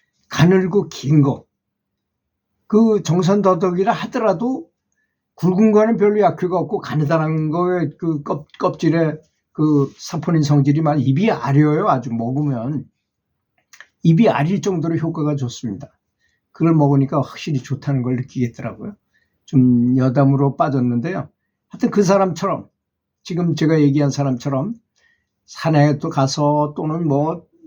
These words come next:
연불법회만 쫓아다니고 그렇게 해서 연불한다고 그래서 큰 도를 얻-, 얻어지는 게 아니고 어떤 사람은 그것 때문에 잘했다고 생각해요.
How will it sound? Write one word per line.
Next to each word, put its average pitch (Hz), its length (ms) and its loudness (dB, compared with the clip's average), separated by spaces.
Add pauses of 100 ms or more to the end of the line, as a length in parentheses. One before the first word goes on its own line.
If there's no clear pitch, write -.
연불법회만 156 920 0
쫓아다니고 156 640 -4
그렇게 147 400 -2
해서 156 500 -2 (140)
연불한다고 143 580 2
그래서 147 560 -2 (580)
큰 175 420 -2 (560)
도를 147 360 6
얻-, 139 220 0
얻어지는 143 600 0
게 131 120 -2
아니고 135 800 -4 (800)
어떤 156 220 -4
사람은 156 420 2
그것 156 340 0
때문에 226 380 0
잘했다고 196 500 -2
생각해요. 165 720 -4